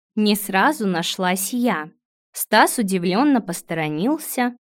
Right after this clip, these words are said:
и внимательно взглянул на моего сопровождающего. Мне жутко хотелось посмотреть, что же там показал охранник и почему Стас громко хмыкнул.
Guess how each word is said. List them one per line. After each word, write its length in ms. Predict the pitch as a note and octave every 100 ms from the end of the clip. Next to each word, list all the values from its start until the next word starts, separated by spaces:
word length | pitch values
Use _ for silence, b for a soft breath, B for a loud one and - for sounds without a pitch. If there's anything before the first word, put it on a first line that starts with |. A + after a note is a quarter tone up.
| _
и 160 | G#3 C4+
внимательно 800 | D#4+ F4 D#4+ G#3+ G#3 B3+ C#4 D4
взглянул 680 | B3 A3 G#3+ F3 G#3 D4
на 100 | A#3+
моего 380 | F#3 E3+ E3 E3
сопровождающего. 1300 | E3 G3 A#3+ B3+ D#4 B3 G3 E3 D#3+ - F3 E3 D#3 - _ _ _ _
Мне 300 | G#3 A3 G#3+
жутко 580 | F#3+ F3 A3+ D#4 - F#3
хотелось 600 | F#3 F3+ - G3+ E3+ -
посмотреть, 880 | E3 - E3 D3+ - G3 F4 - - _ _
что 380 | - - D4+ C#4
же 140 | F3+
там 280 | F3 G3 F#3
показал 540 | - G3+ A3 G3+ E3
охранник 840 | C#3+ - F3 G3+ D4 A#3+ D#3+ - _ _ _
и 80 | A#3
почему 600 | A3+ A#3+ - F#3+ F#3+ E4+
Стас 520 | - - E3+ C4 A#3
громко 500 | - D#3+ E3+ G3 B3+
хмыкнул. 800 | D4+ - D4 A#3+ - E3 D3 C#3+